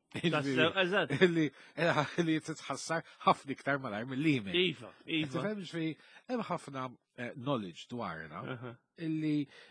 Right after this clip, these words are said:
Speaker 1: minħabba li qed ngħixu dinja kompletament virtwali,
Speaker 2: Aha.
Speaker 1: fil-verità, em, ħadd intilef, jew tin-, ifhimni, ħafna drabi din nesperjenzawa f'ħajjitna.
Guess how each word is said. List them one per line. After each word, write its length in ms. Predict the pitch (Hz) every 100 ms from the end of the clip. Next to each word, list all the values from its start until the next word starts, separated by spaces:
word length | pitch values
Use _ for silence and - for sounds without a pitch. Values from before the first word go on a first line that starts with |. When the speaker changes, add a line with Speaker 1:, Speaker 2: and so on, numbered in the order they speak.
| -
Speaker 1:
minħabba 400 | 143 170 220 196
li 80 | 156
qed 120 | 139
ngħixu 340 | 143 135 - 120
dinja 300 | 135 127 120
kompletament 580 | 135 120 135 120 113 98
virtwali, 760 | 107 117 - 127 85 71 85 120 143
Speaker 2:
Aha. 260 | 127 131 -
Speaker 1:
fil-verità, 640 | 233 202 165 123 139 107 85 165 175 _
em, 240 | 139 151 143
ħadd 320 | - 202 160
intilef, 520 | 127 165 165 170 - - 113 113 _ - 254 240
jew 180 | 190 156
tin-, 240 | 147 143 -
ifhimni, 380 | 208 - 113 123
ħafna 300 | - 156 98
drabi 340 | 160 120 98
din 220 | 113 160 123
nesperjenzawa 640 | 110 - 101 90 82 110
f'ħajjitna. 640 | - 90 92 123 - 73